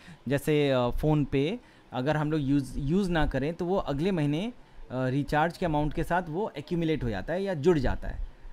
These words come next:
हम लोग जैसे internet use करते हैं ना, तो internet में क्या होता है, Daily का जो usage capacity है,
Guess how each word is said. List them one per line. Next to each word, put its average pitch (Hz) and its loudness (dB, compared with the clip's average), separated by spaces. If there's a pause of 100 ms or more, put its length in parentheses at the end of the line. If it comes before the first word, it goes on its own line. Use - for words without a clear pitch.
(340)
हम 135 2
लोग 147 2
जैसे 156 0
internet 160 0
use 165 -4
करते 143 -4
हैं 143 -4
ना, 180 -6
तो 185 -6
internet 165 -4
में 170 -8
क्या 175 0
होता 131 0
है, 120 -2
Daily 139 2
का 156 0
जो 151 0
usage 131 0
capacity 143 -2
है, 131 -4